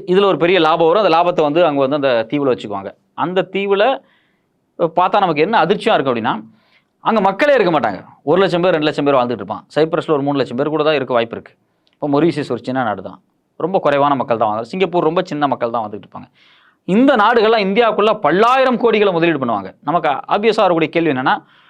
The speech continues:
ஒரு நாட்டுல மக்களே இல்ல, அங்க எந்த பிசினஸும் நடக்கல, எப்படி அந்த நாட்டுல இருந்து இத்தனாயிரம் கோடி இந்தியாவுக்குள்ள முதலீடு வருது?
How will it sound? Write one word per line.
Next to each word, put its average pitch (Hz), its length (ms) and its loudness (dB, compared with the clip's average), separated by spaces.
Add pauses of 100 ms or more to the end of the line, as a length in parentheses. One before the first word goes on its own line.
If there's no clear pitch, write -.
(260)
ஒரு 220 140 4
நாட்டுல 269 360 4
மக்களே 240 460 2
இல்ல, 165 120 2 (1120)
அங்க 233 180 2
எந்த 220 200 2
பிசினஸும் 208 440 0
நடக்கல, 165 260 0 (880)
எப்படி 269 340 2
அந்த 202 160 2
நாட்டுல 196 220 0
இருந்து 202 180 0
இத்தனாயிரம் 185 320 0
கோடி 156 480 0
இந்தியாவுக்குள்ள 147 440 0
முதலீடு 127 300 0
வருது? 95 200 -12